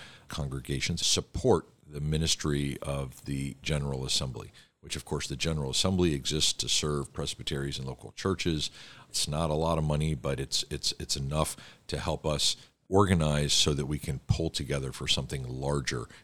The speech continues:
and support churches like the churches in the, in the Bahamas and Puerto Rico and, and, and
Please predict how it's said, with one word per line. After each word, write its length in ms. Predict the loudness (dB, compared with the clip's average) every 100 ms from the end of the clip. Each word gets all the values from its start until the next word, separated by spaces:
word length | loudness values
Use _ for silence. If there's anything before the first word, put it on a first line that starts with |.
| -4
and 100 | 0
support 400 | 0 2 0 2
churches 400 | -4 -4 -4 -4
like 140 | -6 -8 _ _
the 100 | -12
churches 460 | -8 -6 -6 -6 -6
in 140 | -6
the, 80 | -8 -8
in 80 | -8
the 80 |
Bahamas 560 | -8 -8 -6 -6 -6 -6
and 160 | -8 -12 -18 -20 -8
Puerto 260 | -6 -2
Rico 460 | -2 -2 -2 -2 -2
and, 200 | -4 -8
and, 160 | -8 -10 -6
and 200 | -8